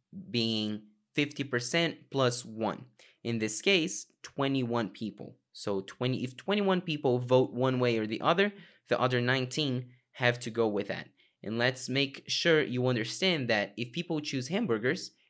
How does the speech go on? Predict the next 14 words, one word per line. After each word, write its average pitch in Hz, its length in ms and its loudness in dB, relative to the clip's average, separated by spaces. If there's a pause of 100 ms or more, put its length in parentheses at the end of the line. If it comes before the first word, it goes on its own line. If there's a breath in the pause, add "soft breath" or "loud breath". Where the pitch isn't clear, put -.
(100)
everyone 151 580 2
has 107 260 -6
to 107 100 -6
eat 101 140 -6
hamburgers. 95 640 -6 (300 loud breath)
If 117 140 -8
people 117 300 -4
choose 107 360 -6
pizza, 208 540 -4 (180)
everyone 131 500 -2
has 147 220 -2
to - 120 -6
eat 156 200 -6
pizza. - 340 -6